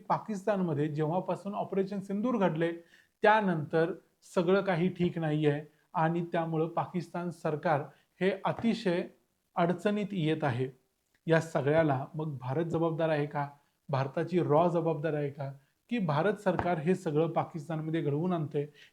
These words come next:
किंवा घडण्यासाठी मदत करतोय? या सगळ्या गोष्टींच्या बद्दल आता तरी आपल्याकडे काही उत्तरं नसली तरी पाकिस्तानकडून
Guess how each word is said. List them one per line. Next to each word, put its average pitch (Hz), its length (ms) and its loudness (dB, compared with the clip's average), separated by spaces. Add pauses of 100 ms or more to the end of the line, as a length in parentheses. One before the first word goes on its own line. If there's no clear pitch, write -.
किंवा 233 200 4
घडण्यासाठी 170 760 0
मदत 143 400 0
करतोय? 135 260 -10 (540)
या 180 120 2
सगळ्या 170 380 2
गोष्टींच्या 175 500 0
बद्दल 175 240 0
आता 185 360 0
तरी 220 120 0
आपल्याकडे 170 420 2
काही 151 200 0
उत्तरं 156 400 -4
नसली 147 340 -4 (440)
तरी 160 200 4 (200)
पाकिस्तानकडून 175 960 -2